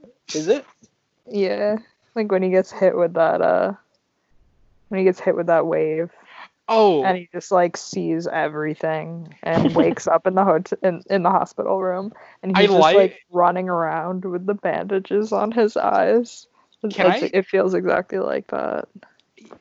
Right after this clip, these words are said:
Speaker 3: I, uh, texted a friend of the pod, Mia, last night when we were watching the movie, and I said, "I think it's really funny that, like, he be, he, the, like, the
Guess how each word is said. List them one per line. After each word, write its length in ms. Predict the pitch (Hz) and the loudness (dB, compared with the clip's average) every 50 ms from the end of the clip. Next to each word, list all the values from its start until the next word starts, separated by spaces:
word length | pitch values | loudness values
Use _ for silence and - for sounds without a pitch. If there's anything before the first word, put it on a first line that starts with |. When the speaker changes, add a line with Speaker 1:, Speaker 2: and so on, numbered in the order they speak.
| _ | _
Speaker 3:
I, 180 | - 175 160 147 - - - | -6 -6 -6 -6 -8 -10 -6
uh, 180 | 185 165 147 | -4 -4 -4
texted 300 | 147 - 175 160 - - | -4 -6 -8 -8 -8 -10
a 40 | 165 | -10
friend 260 | - - 156 147 139 | -8 -6 -6 -6 -8
of 60 | 135 - | -8 -4
the 40 | |
pod, 200 | - 151 139 135 | 0 0 0 0
Mia, 400 | 135 131 131 135 131 127 127 127 131 | -2 -8 -8 -8 -6 -6 -6 -6 -8
last 280 | 135 127 127 - - | -10 -10 -10 -10 -10
night 180 | - 131 127 131 | -12 -12 -12 -12
when 220 | 131 139 156 156 | -12 -12 -12 -14
we 100 | 147 135 | -14 -14
were 80 | 139 147 | -12 -10
watching 280 | 139 131 131 - 147 135 | -10 -10 -10 -12 -14 -16
the 60 | 123 | -14
movie, 380 | 127 131 127 127 127 131 143 - _ - - - - _ - | -14 -12 -12 -10 -10 -12 -12 -16 _ -20 -20 -20 -20 _ -16
and 100 | - 135 | -12 -8
I 80 | 135 - | -8 -8
said, 480 | - - - 156 131 127 131 147 - - _ _ _ _ _ _ _ - | -6 -4 -4 -4 -4 -4 -8 -12 -18 -20 _ _ _ _ _ _ _ -2
"I 120 | 165 165 | -2 0
think 180 | - 220 254 262 | 0 0 -2 -2
it's 120 | - - | -2 -2
really 280 | 151 160 160 156 156 151 | 0 2 2 2 2 0
funny 400 | - - 139 139 139 151 156 151 | 0 0 0 2 2 0 -2 0
that, 160 | 143 143 139 | 0 0 0
like, 120 | 143 139 | -2 -4
he 120 | - 175 165 | -4 -4 -4
be, 260 | 156 160 165 170 170 | -4 -4 -4 -6 -14
he, 140 | - - - _ _ | -20 -20 -20 _ _
the, 220 | 190 170 196 185 185 190 | -6 -4 -4 -4 -2 -2
like, 200 | 175 156 147 151 | -2 -2 -2 -2
the 120 | 165 139 | -6 -6